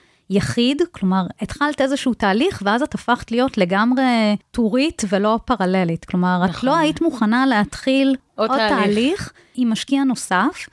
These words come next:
Speaker 1: ומעניין אותי אם היום את חושבת שזה
Speaker 2: זה טעות
Speaker 1: מבחינתך
Speaker 2: ענקית. זו הייתה טעות ענקית שלא רצתי פרלל. אני חושבת שזה שהתמקדתי, אמרתי, "אוקיי, יש לי, אני איתו רצה,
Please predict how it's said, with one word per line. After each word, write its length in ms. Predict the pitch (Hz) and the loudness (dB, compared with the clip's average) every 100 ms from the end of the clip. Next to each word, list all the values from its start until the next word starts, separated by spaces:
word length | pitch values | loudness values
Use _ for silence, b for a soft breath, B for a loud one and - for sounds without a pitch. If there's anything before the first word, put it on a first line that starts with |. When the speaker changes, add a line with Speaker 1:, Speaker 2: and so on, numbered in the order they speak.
| - | -10
Speaker 1:
ומעניין 640 | 170 202 196 196 214 262 | -4 0 2 2 2 2
אותי 160 | 320 285 | 0 0
אם 100 | 220 | 2
היום 640 | 190 190 254 294 285 320 339 _ - 214 | 2 2 2 2 2 0 -2 _ -2 -2
את 160 | - | -2
חושבת 680 | - - 196 220 214 202 214 | -10 -6 -4 0 0 0 -2
שזה 680 | - 208 180 190 185 185 185 | 0 -2 0 2 2 2 -2
Speaker 2:
זה 120 | - 214 | -2 -2
טעות 140 | 214 | 0
Speaker 1:
מבחינתך 300 | 190 220 - | 0 0 0
Speaker 2:
ענקית. 680 | 233 233 - 349 190 - - | -2 -2 -2 -2 -2 -10 -16
זו 160 | 156 170 | -6 -4
הייתה 220 | 160 185 | -2 -2
טעות 280 | 208 214 - | 0 0 2
ענקית 400 | 233 - 330 - | 0 0 0 0
שלא 220 | 175 170 | 0 2
רצתי 260 | 160 - 185 | 2 0 -4
פרלל. 500 | 175 165 160 156 156 160 | -2 0 0 0 -4 -6
אני 240 | 165 175 165 | -6 -4 -6
חושבת 400 | - 165 175 - | -8 -6 -6 -6
שזה 340 | 170 151 180 | -6 -2 0
שהתמקדתי, 680 | - 220 180 175 190 190 185 | 0 -2 -2 -2 -2 -2 0
אמרתי, 280 | 185 220 214 | -2 0 2
"אוקיי, 300 | 233 208 170 | 2 2 2
יש 240 | 202 208 | 0 0
לי, 160 | 185 151 - | -2 -4 0
אני 280 | 185 170 165 | 2 2 2
איתו 340 | 196 - 240 202 | -4 -2 0 2
רצה, 340 | 202 185 165 | 0 0 -4